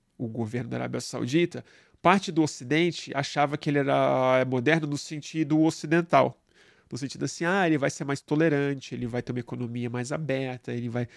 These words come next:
respeitar um pouco mais os direitos humanos, vai deixar a mulher ter carta de motorista. Que de fato, olha, olha que maravilha, a mulher pode dirigir hoje na Arábia Saudita, não podia antes.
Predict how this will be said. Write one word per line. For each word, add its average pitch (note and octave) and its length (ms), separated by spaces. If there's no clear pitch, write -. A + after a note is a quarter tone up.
respeitar - 400
um B2+ 100
pouco - 320
mais D3 360
os A#2 320
direitos B2 340
humanos, C#3 480
vai B2 120
deixar B2 260
a A#2+ 40
mulher B2 160
ter B2+ 120
carta - 240
de B2+ 100
motorista. C#3 640
Que - 100
de G#2+ 100
fato, C#3+ 420
olha, C#3 260
olha C3+ 140
que - 100
maravilha, A#2+ 420
a A#2 40
mulher A#2+ 220
pode C3+ 260
dirigir D#3 480
hoje C3+ 220
na B2+ 100
Arábia B2 640
Saudita, C#3 400
não B2+ 280
podia C3 360
antes. G3+ 320